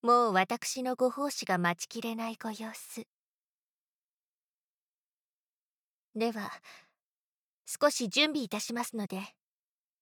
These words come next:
ベッドに腰掛けてお待ちください。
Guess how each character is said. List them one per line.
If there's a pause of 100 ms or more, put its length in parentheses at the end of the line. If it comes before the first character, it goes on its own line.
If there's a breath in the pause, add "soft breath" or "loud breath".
(680)
ベ
ッ
ド
に
腰
掛
け
て
お
待
ち
く
だ
さ
い。